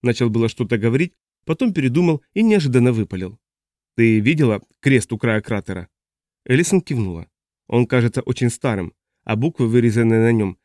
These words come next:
почти невозможно прочитать, но я разглядел. Там было написано твое имя и сегодняшнее число».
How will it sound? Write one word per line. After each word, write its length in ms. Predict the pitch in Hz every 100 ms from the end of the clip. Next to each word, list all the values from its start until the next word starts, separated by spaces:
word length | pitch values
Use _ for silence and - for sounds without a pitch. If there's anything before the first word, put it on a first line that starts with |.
| _
почти 280 | 123 110 -
невозможно 560 | 156 117 117 127 110 117
прочитать, 500 | 117 - 143 117 87 _
но 100 | 117
я 160 | 113 113
разглядел. 520 | 113 113 139 110 - _ _ _ _
Там 200 | - 123
было 180 | 120 120
написано 600 | 120 113 131 - 117 110 - _ _ _
твое 260 | 127 127 123
имя 300 | 151 160 107
и 160 | -
сегодняшнее 580 | 117 117 127 120 - 104
число». 420 | 98 - 90 67